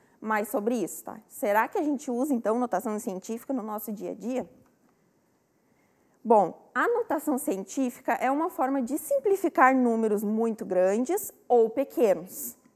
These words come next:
tá? Então, a gente tem alguns exemplos científicos pra vocês entenderem o que que a gente tá falando em números muito grandes e números muito pequenos, tá? Por exemplo, o valor da carga elementar,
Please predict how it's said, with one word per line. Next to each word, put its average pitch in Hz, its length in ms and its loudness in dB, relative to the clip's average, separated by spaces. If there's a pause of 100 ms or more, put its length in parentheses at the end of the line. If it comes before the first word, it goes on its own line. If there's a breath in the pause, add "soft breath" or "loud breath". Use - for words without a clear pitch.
(140)
tá? - 140 -18 (800 loud breath)
Então, 254 240 4
a 294 60 4
gente 349 180 -4
tem 339 100 2
alguns 311 320 0
exemplos 349 540 0
científicos 262 640 -6
pra 247 120 -6
vocês 247 300 -2
entenderem 240 460 2
o - 20 -8
que 285 100 -10
que - 80 -6
a 494 40 0
gente 427 160 -4
tá 415 80 -2
falando 294 260 0
em 277 80 4
números 254 340 2
muito 214 360 -4
grandes 214 680 2 (240 loud breath)
e 311 140 6
números 269 380 2
muito 254 440 2
pequenos, 294 640 -4 (320 soft breath)
tá? - 160 -10 (560 soft breath)
Por 262 200 4
exemplo, 302 500 2 (260 soft breath)
o 294 120 0
valor 311 500 0
da 349 100 -2
carga 240 520 -2
elementar, 220 920 2